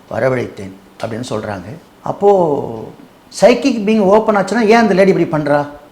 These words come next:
அப்படின்னு கேட்குறப்போ, அறைக்குள் வரும்போது அவளுக்கு என்னுடைய அந்த பிளெஸ்ஸிங்ஸ் வந்து அந்த சைக்கிக் பீயிங் வந்து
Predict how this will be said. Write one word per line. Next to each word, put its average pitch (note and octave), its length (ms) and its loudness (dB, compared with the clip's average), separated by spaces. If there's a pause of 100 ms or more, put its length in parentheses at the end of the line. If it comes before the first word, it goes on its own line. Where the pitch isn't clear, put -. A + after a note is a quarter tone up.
(120)
அப்படின்னு B2 40 -4
கேட்குறப்போ, C3 840 -4 (340)
அறைக்குள் D#3 380 2
வரும்போது G#3+ 640 6
அவளுக்கு D#3+ 640 0 (720)
என்னுடைய C#3+ 560 2 (420)
அந்த B2 440 -2 (500)
பிளெஸ்ஸிங்ஸ் A#3+ 420 2
வந்து F3 240 2
அந்த D3 260 2
சைக்கிக் G#3 520 0
பீயிங் E3 200 0
வந்து C#3 460 -2